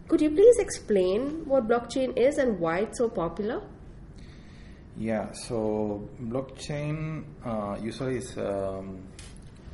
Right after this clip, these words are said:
Speaker 2: people think that it's something related to finance because the most, um, famous blockchain out there is, um, Bitcoin,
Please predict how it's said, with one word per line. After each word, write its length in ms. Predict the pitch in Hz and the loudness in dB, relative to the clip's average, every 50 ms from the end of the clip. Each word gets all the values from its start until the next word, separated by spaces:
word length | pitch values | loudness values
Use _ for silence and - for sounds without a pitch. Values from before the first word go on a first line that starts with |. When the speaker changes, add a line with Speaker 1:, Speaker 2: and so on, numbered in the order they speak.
| - - | -14 -10
Speaker 2:
people 540 | - 113 107 - - 110 113 113 113 120 - - - - - - - | -8 -8 -8 -6 -4 -2 -2 -2 -2 -6 -8 -12 -14 -16 -18 -18 -18
think 300 | - - - 110 107 104 | -18 -12 -8 -6 -4 -2
that 140 | 107 101 104 | -4 -4 -4
it's 200 | 104 95 - - | -4 -8 -8 -8
something 240 | 110 101 101 120 113 | -10 -8 -8 -8 -8
related 320 | 107 101 101 101 110 110 | -6 -6 -6 -6 -6 -10
to 80 | - 107 | -10 -12
finance 500 | - - 101 104 104 110 123 151 147 - | -8 -4 -4 -4 -2 -2 -4 -6 -6 -8
because 280 | 123 107 95 - 98 | -8 -8 -6 -8 -6
the 80 | 98 101 | -6 -6
most, 400 | 98 98 98 98 98 - - - - - - - - - - - | -6 -6 -6 -8 -8 -8 -12 -16 -16 -16 -18 -18 -16 -18 -18 -12
um, 520 | - 110 101 98 98 101 107 107 107 107 - - - - - - | -10 -10 -8 -8 -8 -8 -8 -10 -10 -12 -12 -14 -16 -16 -16 -10
famous 360 | - 110 101 98 98 101 98 - | -6 -6 -4 -4 -4 -6 -8 -8
blockchain 480 | - 107 101 90 - - 107 101 101 101 - - - - - - - - - - - - - - - - - | -10 -10 -10 -10 -10 -10 -10 -10 -10 -10 -12 -14 -16 -16 -18 -18 -18 -20 -20 -20 -20 -20 -18 -18 -16 -6 -4
out 200 | 101 98 98 95 | -4 -4 -4 -4
there 300 | 98 98 98 98 98 95 - - - | -4 -2 -2 -2 -4 -6 -10 -14 -12
is, 220 | - 107 98 92 - - - - - - | -10 -10 -10 -10 -10 -12 -12 -14 -12 -10
um, 680 | - 101 98 98 101 - - 101 - - - - - - - - - - - - - - - - | -10 -10 -8 -10 -10 -10 -10 -10 -12 -12 -12 -12 -12 -12 -14 -14 -16 -16 -16 -16 -16 -16 -14 -10
Bitcoin, 480 | 110 110 - - - 120 127 160 196 | -10 -10 -8 -6 -6 -6 -6 -4 -8